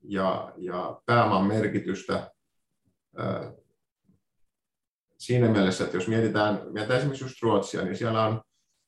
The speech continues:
joka vuosi viimeiset, varmaan viimeiset kymmenen vuotta ja pitempäänkin, niin joka vuosi listautunut pörssiin huomattavasti enemmän yrityksiä kuin Suomeen, joka ke-, kertoo siitä, että sie-, siellä on yrityksiä,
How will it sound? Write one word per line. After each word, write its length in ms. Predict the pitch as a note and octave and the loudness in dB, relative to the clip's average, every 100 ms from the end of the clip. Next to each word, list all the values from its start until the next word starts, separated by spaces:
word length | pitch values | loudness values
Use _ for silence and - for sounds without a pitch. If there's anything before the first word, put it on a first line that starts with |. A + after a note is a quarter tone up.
| _ _ _ _ - | _ _ _ _ -2
joka 400 | A#2+ B2 B2 A2+ | -2 2 2 4
vuosi 280 | A#2 G#2+ G2+ | 2 2 0
viimeiset, 360 | A2 A2 F#2+ - - - | -2 -2 -6 -8 -20 -16
varmaan 280 | A2+ G#2+ A2+ | -10 -4 -2
viimeiset 320 | G#2+ G#2+ - | -2 -4 -6
kymmenen 320 | G#2+ G#2+ G#2 | -6 -2 -2
vuotta 440 | F#2+ G2 - F#2+ - F#2+ | -2 -4 -4 -4 -4 -6
ja 120 | F#2+ | -4
pitempäänkin, 680 | G2+ A2 G2 G2+ G2 G2+ G2 | -2 -2 0 -2 -2 -2 0
niin 240 | G2 G2 _ _ _ - | 0 -2 _ _ _ -12
joka 180 | A2+ A2 | -6 -2
vuosi 240 | G#2 G#2+ | 0 0
listautunut 480 | A2 A2 G2+ G2+ - | 0 -2 -4 -4 2
pörssiin 600 | B2 B2 A#2+ A2 G2 G2 _ _ _ _ _ _ _ _ - | 4 4 2 -4 -4 -6 _ _ _ _ _ _ _ _ -4
huomattavasti 520 | C3+ C3 A#2+ G2 G#2+ | 0 2 0 -2 -2
enemmän 260 | A2+ G#2+ A2 | -2 2 2
yrityksiä 380 | A2+ G2+ G2+ | 2 0 -4
kuin 120 | G2 A2 | -8 -4
Suomeen, 480 | B2 A#2 G2 F2+ | 2 4 4 0
joka 160 | F2+ G2 | -4 -4
ke-, 280 | A#2 G#2+ - | -2 -2 0
kertoo 300 | A#2+ A#2 G2 | -2 0 0
siitä, 260 | C3+ B2 B2 | -2 -2 -4
että 120 | - | -2
sie-, 200 | A2+ - | -4 -4
siellä 240 | - G#2 - | -6 -6 -2
on 80 | |
yrityksiä, 680 | C#3 D3 D3 - - F#2 - | 0 0 0 -4 -2 -2 -2